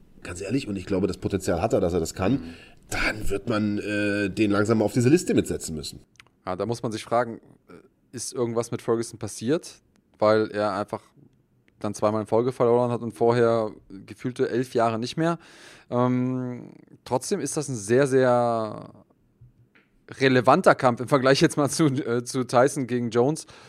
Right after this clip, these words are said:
Speaker 2: ähm, der, und das ist, gilt genauso für Ferguson, mit Sicherheit einen der heißen Herausforderer um den Leichtgewichtstitel stellen wird. Wenn wir so übers Leichtgewicht reden, müssen wir immer noch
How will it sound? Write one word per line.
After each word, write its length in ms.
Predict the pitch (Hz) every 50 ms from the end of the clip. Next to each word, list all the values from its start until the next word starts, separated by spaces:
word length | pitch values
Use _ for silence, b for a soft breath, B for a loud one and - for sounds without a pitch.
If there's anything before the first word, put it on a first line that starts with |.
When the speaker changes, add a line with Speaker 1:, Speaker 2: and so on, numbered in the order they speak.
| b b b
Speaker 2:
ähm, 720 | - 131 131 131 127 127 127 127 127 127 127 127 127 127 120 120 -
der, 460 | 127 120 123 143 165 185 196 180 - _ _ _ _ _ _ _ _ _ _ _ _
und 200 | - 120 113 -
das 200 | 120 110 - -
ist, 280 | 120 - - - - -
gilt 240 | - 127 127 - -
genauso 340 | 117 110 117 120 117 120
für 440 | 113 - - 123 117 113 113 113 110
Ferguson, 560 | 117 - 123 123 131 143 143 - 156 151 143 b b b b b b b b b _ -
mit 120 | 107 101
Sicherheit 540 | - 131 131 - 175 156 151 143 - - - - -
einen 580 | - 101 110 120 131 143 147 143 139 127 - -
der 760 | - 123 120 120 123 127 135 139 143 143 143 143 139 123 123 -
heißen 420 | 120 117 127 143 - - 156 139 135
Herausforderer 800 | 127 120 117 107 113 131 143 - - 151 135 131 131 127 123
um 120 | 120 117 120
den 120 | 120 110
Leichtgewichtstitel 960 | 117 120 135 - - 123 117 110 - - - - 131 120 - 120 113 110 104 b b b b b b b b b b b b b b _ _ _ _ _ _ _ _ _ _ - -
stellen 480 | - - - - 123 127 143 165 175 151
wird. 400 | 156 170 170 175 170 175 - - _ _ _ _ _ _
Wenn 200 | 120 127 131 135
wir 80 | 131 127
so 100 | 127 135
übers 180 | 127 123 123
Leichtgewicht 440 | 123 123 147 147 - 151 147 - -
reden, 180 | 151 147 143 139
müssen 200 | 135 - 139 123
wir 100 | 127 -
immer 380 | 135 160 185 185 180 180 - -
noch 600 | 127 117 117 120 123 139 175 165 147 - -